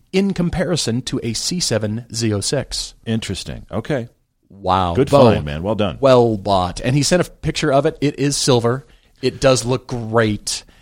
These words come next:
Speaker 1: Please drive it, especially since you've got a new engine in it.
Speaker 2: And, yes.
Speaker 1: Plan road trips, get out to the track,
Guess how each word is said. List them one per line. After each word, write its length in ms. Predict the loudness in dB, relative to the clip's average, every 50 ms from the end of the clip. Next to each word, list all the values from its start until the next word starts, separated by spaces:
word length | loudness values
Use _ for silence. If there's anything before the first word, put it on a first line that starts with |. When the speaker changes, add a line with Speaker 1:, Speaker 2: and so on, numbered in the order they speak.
| _ _ _ _ _
Speaker 1:
Please 480 | -18 -12 -6 -2 0 2 2 2 0 2
drive 240 | 4 4 4 4 4
it, 60 | 0
especially 380 | -2 -4 -2 -2 -4 -2 -2 -2
since 180 | -2 -2 -4
you've 80 | -4 -2
got 140 | -2 -2 -2
a 40 | -2
new 120 | -2 -2
engine 240 | -2 -2 -2 -2 -4
in 100 | -2 -2
it. 180 | -4 -6 -8 -12 -10 _
Speaker 2:
And, 220 | -2 0 0 0 -2 -6 _ _ _
yes. 420 | -4 -4 -4 -4 -6 -12 -16 -18 _ _
Speaker 1:
Plan 300 | -4 0 0 0 2 2
road 200 | 4 2 2 2
trips, 260 | 0 -2 -4 -4 -6
get 260 | -8 -8 -4 0 2 2
out 180 | 2 2 0
to 60 | -2 -4
the 80 | -6
track, 560 | -6 -2 -2 0 0 0 0 -4 -8 -14 -20